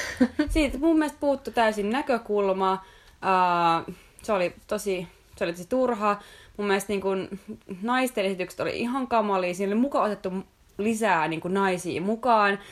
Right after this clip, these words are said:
Speaker 2: Mut ne oli mun mielestä pelkkiä vaan niitten miesten peilejä. Et
Speaker 1: Mm.
Speaker 2: niinku nyt me saadaan vähän lisäsyvyyttä tähän ja tähän hahmoon, kun me näytetään sen suhde
Speaker 1: Mm.
Speaker 2: johonkin, sen vaimoon tai, tai johonkin muuhun. Plus niinku ne oli aika stereotyyppisiä ne naisroolit, mitä siinä
Speaker 1: Mm.
Speaker 2: oli. Et sit se oli joko semmonen,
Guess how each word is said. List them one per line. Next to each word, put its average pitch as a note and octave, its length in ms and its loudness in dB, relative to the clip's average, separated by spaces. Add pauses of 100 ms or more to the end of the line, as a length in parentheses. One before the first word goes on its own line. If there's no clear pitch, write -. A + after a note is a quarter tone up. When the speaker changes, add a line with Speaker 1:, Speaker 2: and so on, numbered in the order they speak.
(240)
Speaker 2:
Mut A#3+ 140 -2
ne F#4+ 80 2
oli G3 160 2
mun A#3 180 2
mielestä G#3+ 220 -2 (140)
pelkkiä B3+ 500 0
vaan G3+ 240 4
niitten F3+ 320 0
miesten D#3+ 540 -2 (120)
peilejä. C#3+ 640 2 (220)
Et F3+ 120 0
Speaker 1:
Mm. F#3+ 60 0
Speaker 2:
niinku F3+ 200 0
nyt G#3 180 2
me G3+ 80 0
saadaan E3+ 320 4
vähän G#3 360 2
lisäsyvyyttä D#3 680 -4
tähän E3+ 240 -2
ja D3 60 -6
tähän G#3 320 0
hahmoon, D#3+ 540 -4 (300)
kun E3+ 120 -2
me F3 80 4
näytetään D#3+ 440 0
sen E3+ 140 -2
suhde F3 420 0 (340)
Speaker 1:
Mm. F3 220 -8
Speaker 2:
johonkin, F#3+ 460 -2
sen D#3+ 200 -2
vaimoon F3+ 480 0
tai, A3+ 300 2 (520)
tai G3 180 -10
johonkin G#3+ 300 -10
muuhun. G#3+ 340 -6
Plus G3 280 0
niinku F3 180 0
ne F3 140 0
oli F3 80 2
aika E3+ 120 0
stereotyyppisiä E3 800 -2
ne C#3 60 -6
naisroolit, D3+ 640 -4
mitä - 180 -12
siinä F3 180 -4
Speaker 1:
Mm. E3+ 60 -2
Speaker 2:
oli. E3+ 140 0
Et - 80 -4
sit - 100 -14
se F#3 60 -4
oli F#3+ 100 0
joko G3 160 2
semmonen, D#3 460 -4